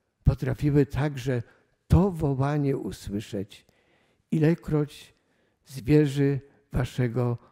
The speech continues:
budującego się Kościoła rozbrzmiewać będzie dzwon noszący imię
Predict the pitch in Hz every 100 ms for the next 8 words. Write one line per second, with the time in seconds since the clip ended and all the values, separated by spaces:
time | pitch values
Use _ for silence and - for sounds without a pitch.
0 | _ _ 170 185 196 151 139 156 160 139
1 | 135 127 110 - - 95 95 113 - _
2 | _ _ _ _ _ _ _ 151 135 131
3 | 123 - 143 127 113 110 180 156 120 113
4 | 110 139 117 120 127 131 - _ _ _
5 | _ _ _ - 127 - 123 - - 127
6 | - 175 123 120 120